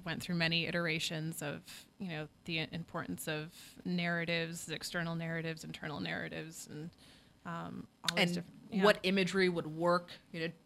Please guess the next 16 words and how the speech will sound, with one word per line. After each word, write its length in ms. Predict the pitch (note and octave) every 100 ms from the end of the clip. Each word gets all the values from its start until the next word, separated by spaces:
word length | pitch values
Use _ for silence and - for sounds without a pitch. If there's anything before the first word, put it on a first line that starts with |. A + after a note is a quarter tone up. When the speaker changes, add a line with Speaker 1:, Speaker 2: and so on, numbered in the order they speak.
| -
Speaker 2:
thinking 240 | G3+ F#3+
about 220 | F3 E3
design, 600 | F3 F3 D#3 D#3 D#3 E3+ F3 - - - _ -
you 60 | D3+
know, 60 |
Speaker 1:
Yeah. 80 | D3
Speaker 2:
how 240 | F#3+ F#3+
could 160 | F#3+ F#3
we 100 | F#3
create 400 | - F3+ F3 F3
something 380 | F#3 F3 E3+ E3
that 340 | D#3 D#3 -
was 460 | E3+ E3+ E3+ E3 E3+
going 240 | F3 E3+
to 60 |
be 100 | E3